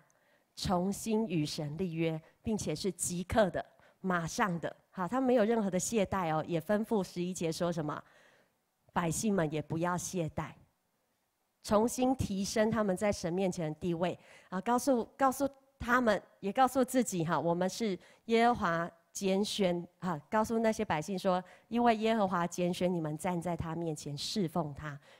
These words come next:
与他烧香。所以他第一个看见的是，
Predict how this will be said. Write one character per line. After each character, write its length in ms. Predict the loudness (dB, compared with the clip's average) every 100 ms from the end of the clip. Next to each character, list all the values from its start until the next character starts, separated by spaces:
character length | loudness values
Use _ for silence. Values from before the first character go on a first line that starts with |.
| -8
与 160 | -6
他 180 | -2 -4
烧 260 | -4 -2 -2
香。 320 | -4 -8 -10 -16 -20 -18
所 160 | -4 -2
以 60 |
他 140 | 0 -2
第 260 | -2 -2
一 40 | 0
个 140 | 0
看 240 | 0 0
见 200 | 0 0
的 100 | 0
是， 240 | 0 0